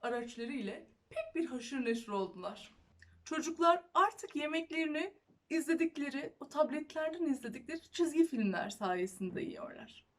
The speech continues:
Kısacası sosyal medya araçları yedi yirmi dört vakit geçirebildikleri bir şey haline geldi. Bizlerin, hepimizin sonradan elde ettiği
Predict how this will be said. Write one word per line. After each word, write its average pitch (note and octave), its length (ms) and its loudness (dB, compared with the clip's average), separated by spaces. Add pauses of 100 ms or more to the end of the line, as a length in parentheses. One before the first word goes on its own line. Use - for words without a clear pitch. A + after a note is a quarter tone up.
(760)
Kısacası C4 680 -2 (320)
sosyal F4+ 640 4
medya C#4+ 380 2
araçları C4+ 580 0 (280)
yedi F#4+ 260 10 (120)
yirmi B3+ 220 0
dört F#4+ 280 0
vakit - 240 -2
geçirebildikleri C#4 800 2
bir D4 60 -4
şey B3+ 180 -2
haline F3 360 0
geldi. - 320 -6 (840)
Bizlerin, E4 640 6 (180)
hepimizin F#4 600 0
sonradan A4+ 540 2
elde D4+ 280 2
ettiği D4 580 -4